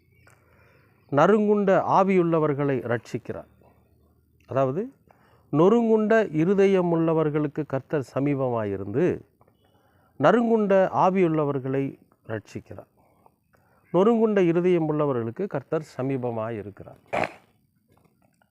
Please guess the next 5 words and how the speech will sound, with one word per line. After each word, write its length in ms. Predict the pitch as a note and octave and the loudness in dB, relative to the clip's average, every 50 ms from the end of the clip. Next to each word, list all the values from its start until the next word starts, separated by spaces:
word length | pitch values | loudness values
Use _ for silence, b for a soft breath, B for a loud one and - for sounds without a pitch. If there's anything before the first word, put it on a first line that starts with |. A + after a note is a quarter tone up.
| _ - | _ -4
அன்பானவர்களே, 840 | C#3+ E3 F3 E3 D3 C3+ B2 B2 A#2+ G#2+ A2+ A#2 C3 A#2+ F2+ G#2 A#2+ - - - _ _ _ _ _ _ _ _ _ _ _ _ _ _ _ _ _ _ _ _ _ _ _ _ _ _ _ _ _ _ _ _ _ _ _ _ _ _ _ _ _ _ _ _ | -2 0 0 0 0 -2 -2 -6 -6 -8 -8 -10 -10 -10 -12 -14 -18 -20 -20 -20 _ _ _ _ _ _ _ _ _ _ _ _ _ _ _ _ _ _ _ _ _ _ _ _ _ _ _ _ _ _ _ _ _ _ _ _ _ _ _ _ _ _ _ _
நொறுங்குண்ட 500 | D3+ D3 E3+ F3+ G3+ G3 F#3 F3+ F3+ F3 | -2 0 2 2 2 2 2 0 0 0
இருதயம் 560 | F3 E3+ C#3+ C3+ C3+ C#3+ C3 C3 A#2 G2 F#2 - _ | -2 -2 -2 -2 -2 -2 -2 -4 -4 -6 -8 -10 _
அப்படின்னா 340 | - A#2 A#2 A#2+ B2 B2+ C3+ | -10 -6 -6 -4 -6 -6 -6
என்னன்னா, 520 | B2+ A2 G#2+ A2+ A#2 A2+ G#2+ A#2 B2+ G2+ | -6 -6 -8 -8 -8 -10 -10 -12 -14 -16